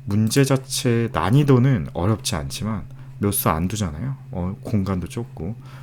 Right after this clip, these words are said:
어렵지 않지만 조금 그래도 어려웠던 게 여기서 눈으로 풀려고 했으면은, 어, 과연 이 형태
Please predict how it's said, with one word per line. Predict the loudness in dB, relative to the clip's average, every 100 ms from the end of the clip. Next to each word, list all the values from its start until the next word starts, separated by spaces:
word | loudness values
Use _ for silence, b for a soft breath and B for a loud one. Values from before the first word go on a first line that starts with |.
| B
어렵지 | -2 -2 -2
않지만 | -4 -4 -2 -2 -2 -4 -10 -14 B B B B
조금 | -10 -6 -2 0
그래도 | 0 0 0 -2 -2
어려웠던 | 0 0 -2 -6 -4
게 | -4 -4 -8 -16 -6 0
여기서 | 0 0 -4 -6 -8 -4
눈으로 | 4 6 8 6 4
풀려고 | 4 4 4 2
했으면은, | 0 -2 0 2 2 0 -4 -8 B B B B B -16 -12
어, | -12 -12 -16 -16 -18 -18 -14
과연 | -6 -4 -2 -2 -6 -14 -12
이 | -6 -6 -4
형태 | -4 -4 -8 -12